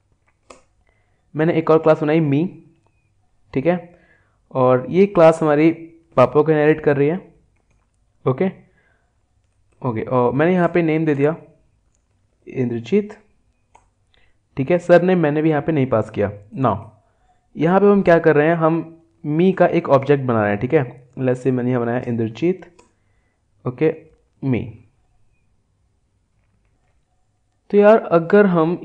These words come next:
यहाँ पे लिखेंगे इंद्रजीत डॉट नेम, ठीक है, इसे प्रिंट करेंगे, let's say प्रिंट ही कर लेते हैं, प्रिंट किया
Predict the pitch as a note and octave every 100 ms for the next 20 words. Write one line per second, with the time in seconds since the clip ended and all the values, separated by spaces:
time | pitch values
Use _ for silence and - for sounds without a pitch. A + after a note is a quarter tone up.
0 | - D3+ E3+ E3+ D#3+ D#3 D#3 E3+ - D3+
1 | D3 C3+ D#3 E3+ - C#3+ D#3 D#3+ D#3 D3+
2 | C#3 C3+ A2+ - - D3 E3 C#3 E3+ D#3
3 | D#3 D3+ B2 G#2+ G#2 A2+ B2 C#3+ C#3 C#3
4 | C#3+ C3 B2+ D3 E3+ - - _ _ _
5 | _ _ C3 C#3 C3+ B2+ C#3+